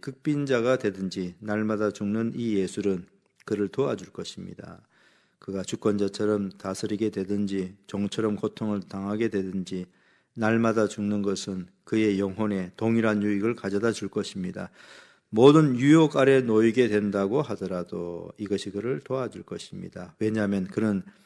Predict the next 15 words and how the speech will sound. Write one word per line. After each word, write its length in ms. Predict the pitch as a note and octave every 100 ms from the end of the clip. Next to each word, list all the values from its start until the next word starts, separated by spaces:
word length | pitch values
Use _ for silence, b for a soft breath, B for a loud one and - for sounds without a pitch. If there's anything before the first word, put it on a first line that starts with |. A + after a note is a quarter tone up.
| b b _
이 100 | C#3 C3+
땅에 440 | - B2+ A#2+ G#2 F#2 - _
잠시 540 | - G#2+ G#2+ B2+ - -
동안의 640 | C3 B2+ A#2+ C3+ C#3 C#3 -
행복을 720 | A#2+ A#2 A#2+ B2+ C3 C3+ D#3+ _ -
제한받을 800 | B2+ B2+ B2 A2 G2 F#2+ G#2 F#2+
때에 580 | G2+ G#2 F#2+ F2+ E2 - _ _ _ _ _
그러한 460 | - A2+ G#2+ G2+ G2
유혹에 440 | G2 F#2 A#2 C#3
빠지지 600 | - A2+ G#2 A2 B2 C3 -
않을 300 | F#2 B2+ F3
것이기 320 | A#2+ G2+ F#2
때문입니다. 720 | - G#2 F#2 E2+ F2 F#2+ F2+ B B B B B
그의 320 | - F3 F#3 A2+
영혼은 480 | G#2+ A#2 A#2 F#2+